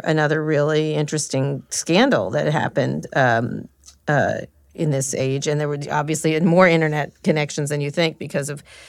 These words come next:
videos by some of these kids and, and things like that. But it, it, that was, that was really something. I'm, I'm, my kids, I'm doing my kids' college thing right now, so it sort of was fascinating to, to read about it and horrifying at the same time.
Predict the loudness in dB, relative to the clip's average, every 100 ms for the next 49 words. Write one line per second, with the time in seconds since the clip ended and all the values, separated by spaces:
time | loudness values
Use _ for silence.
0 | -20 _ 4 6 6 4 4 2 4 2
1 | 0 -2 2 6 6 4 0 -2 -2 -2
2 | -4 -2 -2 -2 -2 0 0 0 0 -2
3 | -2 -4 -6 -8 -4 0 2 2 4 4
4 | 4 4 4 4 4 2 2 -2 -2 0
5 | 0 0 0 -2 0 0 -2 -2 0 2
6 | 4 4 2 0 -2 -2 -6 0 2 0
7 | -2 -2 0 0 0 0 -2 -2 -2 -2
8 | -4 -16 -20 -14 -6 -6 -4 0 2 2
9 | 0 -2 2 2 2 0 -2 -2 -6 -4
10 | -4 -4 -6 -2 -2 0 0 -2 -2 -2
11 | 2 2 2 -2 -4 -6 -6 -6 -6 -6
12 | -8 -6 -8